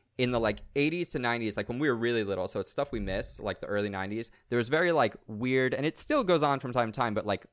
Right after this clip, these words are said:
mature, like, very, like, sexual set of advertising that they tried to make, like, games look super adult. But then you got to, like, the nineties, which was, like, the totally rad, awesome, like, nineties, like,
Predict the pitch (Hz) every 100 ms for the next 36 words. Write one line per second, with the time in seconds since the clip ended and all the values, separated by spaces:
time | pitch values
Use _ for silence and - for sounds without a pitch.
0 | - 113 - - - 117 120 120 107 95
1 | 92 - 117 117 117 101 - - - _
2 | - - - 107 - 139 135 131 131 131
3 | - - - - - 139 135 110 101 98
4 | 107 131 139 127 139 147 139 135 143 143
5 | 135 127 120 117 104 110 110 120 - 123
6 | 113 98 101 110 151 - - - 160 185
7 | 180 180 143 117 - 110 104 110 127 131
8 | 110 95 101 - 107 - 131 120 113 107
9 | 110 101 104 117 - 113 101 - 123 110
10 | 107 101 101 104 139 123 113 113 110 110
11 | 107 117 98 95